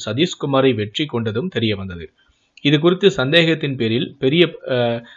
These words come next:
பெரிய பள்ளப்பட்டியைச் சேர்ந்த பிரவீன்குமார், வயது இருபத்தி நான்கு, பார்த்திபன், வயது இருபத்தைந்து ஆகியோரிடம் விசாரணை நடத்தினார்கள். இது குறித்து போலீசார் தெரிவிக்கையில், பிரவீன்குமாரின் மனைவிதான் செல்லாயி கரகாட்டம் ஆடி வந்துள்ளார். இவருடன் சதீஷ்குமார் பழகி வந்துள்ளார்.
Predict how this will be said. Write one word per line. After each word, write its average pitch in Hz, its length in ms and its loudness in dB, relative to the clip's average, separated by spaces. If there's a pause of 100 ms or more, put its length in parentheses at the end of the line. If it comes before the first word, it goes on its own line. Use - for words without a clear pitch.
(160)
பெரிய 175 300 6
பள்ளப்பட்டியைச் 131 560 2
சேர்ந்த 117 460 0
பிரவீன்குமார், 131 600 0
வயது 117 220 2
இருபத்தி 123 300 0
நான்கு, 113 440 -2
பார்த்திபன், 143 460 0
வயது 117 280 -2
இருபத்தைந்து 123 560 -2
ஆகியோரிடம் 110 440 -6
விசாரணை 131 480 0
நடத்தினார்கள். 95 520 -10 (460)
இது 139 200 0
குறித்து 175 300 2
போலீசார் 147 440 0
தெரிவிக்கையில், 120 640 -2 (400)
பிரவீன்குமாரின் 147 720 2
மனைவிதான் 127 640 -2 (380)
செல்லாயி 123 540 2 (140)
கரகாட்டம் 147 500 4
ஆடி 113 200 0
வந்துள்ளார். 92 460 -6 (500)
இவருடன் 147 440 4 (100)
சதீஷ்குமார் 147 560 0
பழகி 120 320 0
வந்துள்ளார். 95 460 -4